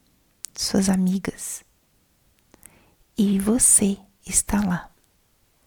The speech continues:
Você tá dentro dessa casa. E você vê Jesus entrando. Pode imaginar como, como é que foi o encontro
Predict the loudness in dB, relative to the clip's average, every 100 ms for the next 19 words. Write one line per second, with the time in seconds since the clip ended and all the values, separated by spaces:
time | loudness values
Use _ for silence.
0 | _ -6 0 2 0 -2 -2 0 2 0
1 | -2 -2 -2 -2 -4 -4 -6 -6 -12 -20
2 | _ _ _ _ _ _ _ _ _ _
3 | _ _ _ _ _ _ _ _ _ _
4 | _ _ _ _ _ _ _ _ _ _
5 | _ _ _ _ _ _ _ _ _ -2
6 | 0 0 0 0 0 0 0 0 0 0
7 | -2 -4 -2 0 2 0 -4 -10 _ _
8 | _ _ _ _ _ _ _ _ _ _
9 | _ _ _ _ _ _ _ _ _ _
10 | _ _ _ _ _ -4 -2 0 2 2
11 | 2 0 -2 -4 0 2 2 0 -4 _
12 | _ _ _ _ _ _ _ _ _ _
13 | -6 -4 -4 -4 -4 -2 -2 -4 -2 0
14 | 0 0 -4 -8